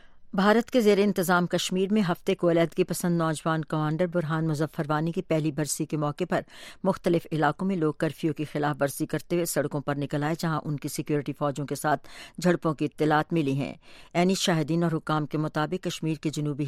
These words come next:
حصے میں کم از کم چار مقامات پر لوگوں نے احتجاجی مظاہرہ کرنے کی کوشش کی اور اس دوران وہ باغیوں کے حق اور بھارت مخالف نعرے لگاتے رہے۔ پولیس اور نیم فوجی دستوں نے مظاہرین کو منتشر کرنے کے لیے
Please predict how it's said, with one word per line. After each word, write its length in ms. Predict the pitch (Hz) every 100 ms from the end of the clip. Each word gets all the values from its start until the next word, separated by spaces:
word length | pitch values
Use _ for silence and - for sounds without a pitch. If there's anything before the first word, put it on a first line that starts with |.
| 147
حصے 200 | - 180
میں 120 | 190
کم 160 | -
از 140 | 151 -
کم 160 | 151
چار 280 | 147 151 143
مقامات 520 | 147 147 151 151 170
پر 100 | -
لوگوں 300 | 165 147 156
نے 80 | 151
احتجاجی 480 | 143 151 143 147 170
مظاہرہ 380 | 156 139 143 139
کرنے 260 | - 143 151
کی 100 | 165
کوشش 400 | 151 143 - 143
کی 140 | 165 202 - - -
اور 120 | 156
اس 200 | 170 165
دوران 300 | 165 156 147 160
وہ 80 | 160
باغیوں 400 | 143 139 165 175
کے 120 | 165
حق 260 | 147 -
اور 60 | 151
بھارت 380 | 139 143 139 143
مخالف 420 | 139 139 139 139
نعرے 220 | 143 139
لگاتے 420 | 151 147 135 139
رہے۔ 200 | 135 131 - - - -
پولیس 340 | 165 175 185 190
اور 80 |
نیم 180 | 156 156
فوجی 300 | 147 156 139
دستوں 320 | 143 135 -
نے 100 | 175
مظاہرین 460 | 175 151 147 143 160
کو 140 | 160
منتشر 420 | 156 147 143 147 135
کرنے 320 | - 139 151
کے 100 | 165
لیے 140 | 175